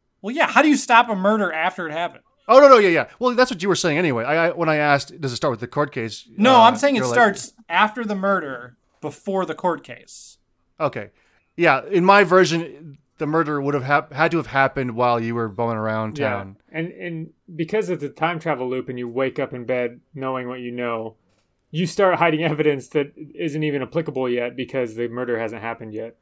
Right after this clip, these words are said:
Speaker 3: in that version, right?
Speaker 1: So
Speaker 2: Oh, inter-, this, hold on. Let's,
Speaker 1: Wait,
Speaker 2: let's
Speaker 1: wait,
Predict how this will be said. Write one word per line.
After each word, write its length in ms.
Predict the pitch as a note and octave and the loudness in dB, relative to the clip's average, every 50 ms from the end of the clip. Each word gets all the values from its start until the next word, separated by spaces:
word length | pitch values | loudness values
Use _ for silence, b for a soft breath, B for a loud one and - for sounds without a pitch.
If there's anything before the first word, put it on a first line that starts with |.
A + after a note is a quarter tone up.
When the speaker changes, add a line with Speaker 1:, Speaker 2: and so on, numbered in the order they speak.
| _ | _
Speaker 3:
in 120 | - B2 A2 | -20 -16 -14
that 140 | A2 A2 G#2 | -14 -14 -14
version, 340 | G2+ G#2 G2+ F#2 G#2 G2+ G2+ | -14 -14 -14 -16 -18 -20 -20
right? 280 | G#2 A2 A2+ B2 - _ _ _ _ _ _ _ | -16 -14 -14 -14 -16 _ _ _ _ _ _ _
Speaker 1:
So 500 | - - - A#3+ B3 B3 A#3 A3 G3+ - - | -14 -8 -4 0 2 4 4 2 0 -6 -10
Speaker 2:
Oh, 220 | D3 D#3 D3+ D3 | -8 -6 -4 -4
inter-, 220 | D#3+ E3+ - F3+ F3+ | -4 -4 -6 -8 -12
this, 260 | D#3+ C#3 D#3+ F#3+ - | -12 -10 -10 -8 -6
hold 240 | F#3 D3+ F3 F3 D3 | -2 0 2 2 2
on. 140 | A#2+ A2+ C3 | 2 0 0
Let's, 320 | F3+ F#3+ - - - - _ _ _ _ _ | -2 -2 -2 -8 -12 -16 _ _ _ _ _
Speaker 1:
Wait, 140 | - A#3+ B3+ B3 | 2 4 6 6
Speaker 2:
let's 40 | A#3+ | 6
Speaker 1:
wait, 60 | A3+ | 6